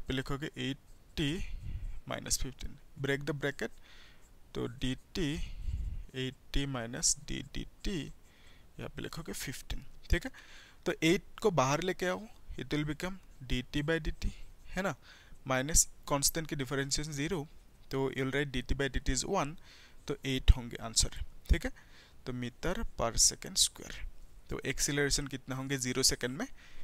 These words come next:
इतना होंगे। क्लियर है, ईजी, ओके।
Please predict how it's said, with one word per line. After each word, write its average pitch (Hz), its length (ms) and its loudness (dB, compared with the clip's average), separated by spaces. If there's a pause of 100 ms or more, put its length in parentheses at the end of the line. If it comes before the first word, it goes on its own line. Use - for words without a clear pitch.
(200)
इतना - 260 -8
होंगे। - 360 -2 (640)
क्लियर 170 200 4
है, 247 160 4 (340)
ईजी, 165 200 0 (260)
ओके। 131 220 2